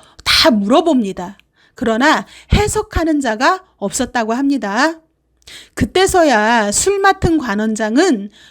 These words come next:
요셉이 생각났고 바로 왕을 만나게 하려고 준비를 시킵니다. 십사 절에 보니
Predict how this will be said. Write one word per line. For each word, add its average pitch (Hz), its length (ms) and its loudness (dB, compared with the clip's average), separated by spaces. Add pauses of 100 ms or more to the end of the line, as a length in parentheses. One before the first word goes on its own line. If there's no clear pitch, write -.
(100)
요셉이 285 500 2
생각났고 294 960 0 (260)
바로 226 420 0
왕을 269 400 0
만나게 240 580 -2
하려고 262 640 -2 (180)
준비를 277 520 4
시킵니다. 247 640 -4 (880)
십사 415 500 2
절에 349 280 2
보니 226 800 -2